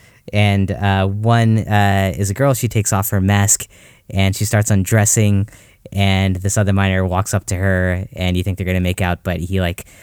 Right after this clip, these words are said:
impales her with this, uh, pickaxe that he's got instead, and she screams. And that's the opening. Does this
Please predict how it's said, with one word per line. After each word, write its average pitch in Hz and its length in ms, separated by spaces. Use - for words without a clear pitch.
impales 110 400
her 101 120
with 92 180
this, - 300
uh, 90 220
pickaxe - 520
that 90 160
he's 87 240
got 85 240
instead, 87 400
and 82 140
she 90 100
screams. 87 640
And 101 80
that's 104 180
the 101 80
opening. 101 440
Does 131 200
this - 280